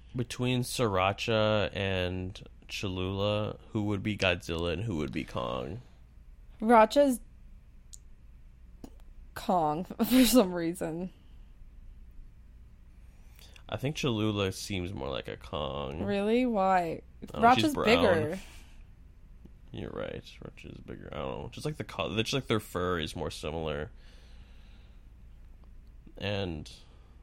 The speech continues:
Speaker 1: Sriracha's, like, gray, which is kind of more Godzilla-y, I think, in my mind.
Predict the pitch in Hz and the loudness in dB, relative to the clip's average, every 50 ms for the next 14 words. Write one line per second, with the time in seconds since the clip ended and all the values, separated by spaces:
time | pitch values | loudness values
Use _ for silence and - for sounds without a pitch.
0 | - - - - - - - 71 90 90 - - 95 - 87 87 87 87 - - | -20 -20 -20 -20 -18 -12 -8 -6 -4 -4 -4 -6 -6 -4 -4 -4 -4 -6 -10 -8
1 | 90 90 87 82 73 73 82 90 98 104 110 110 113 117 - - - 101 - 104 | -6 -4 -2 0 0 0 0 0 0 0 -2 -2 -4 -4 -6 -8 -10 -10 -8 -10
2 | 101 - - - - 101 95 98 95 95 98 92 95 95 92 95 95 90 87 87 | -10 -10 -10 -8 -4 -4 -4 -4 -4 -4 -4 -2 -2 -2 -4 -2 -4 -4 -4 -4
3 | 92 101 98 90 90 95 101 87 82 110 110 110 113 117 120 123 127 - - - | -6 -6 -6 -4 -4 -4 -4 -4 -2 -2 -2 -2 -2 -2 -4 -6 -8 -12 -16 -12
4 | - - 113 113 123 123 117 117 117 120 120 - - - - - - - - - | -8 -6 -6 -6 -4 -2 2 4 4 4 2 -2 -10 -14 -18 -18 -18 -16 -14 -14
5 | - - - - - - - - - - - - - - - - - - - - | -14 -14 -16 -18 -20 -20 -20 -20 -20 -20 -20 -20 -20 -20 -20 -20 -20 -20 -12 -6
6 | - 107 107 104 101 101 101 101 101 101 101 104 104 104 107 107 110 110 117 | -4 -4 -2 -2 -2 -2 -2 -2 -2 -2 0 0 0 0 -2 -2 -2 -4 -6